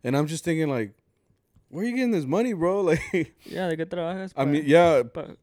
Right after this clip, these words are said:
Speaker 2: to apply?
Speaker 1: To apply, y'all hiring or what? So, like, they'll just, like, so when I make a big purchase, I'm like, I buy, like, a hundred dollars worth of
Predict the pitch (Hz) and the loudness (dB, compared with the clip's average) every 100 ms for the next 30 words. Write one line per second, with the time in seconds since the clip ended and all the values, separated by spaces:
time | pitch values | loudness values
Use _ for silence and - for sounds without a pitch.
0 | - 151 143 131 143 226 156 123 - 147 | -12 -12 -10 -10 -10 0 4 4 4 6
1 | 165 147 143 147 147 175 208 202 147 151 | 6 6 6 6 4 0 0 0 0 0
2 | 139 - 123 - _ - - 143 131 127 | -2 -6 -16 -20 _ -12 -2 0 2 2
3 | 123 113 117 127 139 147 135 131 - 117 | 0 -4 -6 -4 -2 -4 -2 0 -2 -6
4 | 127 143 135 131 151 160 151 143 143 151 | -4 0 2 2 0 0 -2 -4 -6 -4
5 | 147 143 127 123 117 104 110 120 120 113 | -6 -6 -8 -6 -4 -4 -4 -2 -2 -4
6 | 110 117 113 110 110 110 110 107 107 | -6 -8 -8 -6 -6 -6 -10 -10 -12